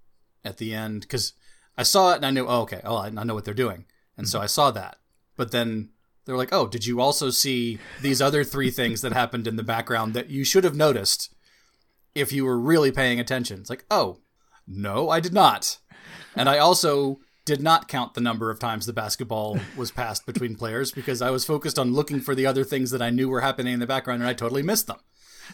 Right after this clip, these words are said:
Speaker 1: So, yeah, they, they misdirected me twice. It was
Speaker 2: Yeah.
Speaker 1: the meta misdirection.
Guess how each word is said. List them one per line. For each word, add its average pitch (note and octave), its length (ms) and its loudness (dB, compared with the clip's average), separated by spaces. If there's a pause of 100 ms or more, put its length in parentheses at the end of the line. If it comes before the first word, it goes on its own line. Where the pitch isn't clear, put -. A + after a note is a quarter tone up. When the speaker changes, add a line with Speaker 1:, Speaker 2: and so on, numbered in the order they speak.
Speaker 1:
So, - 200 -6 (460)
yeah, F#2+ 140 -6
they, B2 160 2
they C3 220 -2
misdirected D#3+ 640 2
me C3 120 -2
twice. - 600 -4 (920)
It - 80 -10
was A#2+ 140 -4
Speaker 2:
Yeah. A2+ 80 -6
Speaker 1:
the C3 80 0
meta C#3+ 320 4
misdirection. A#2 720 -6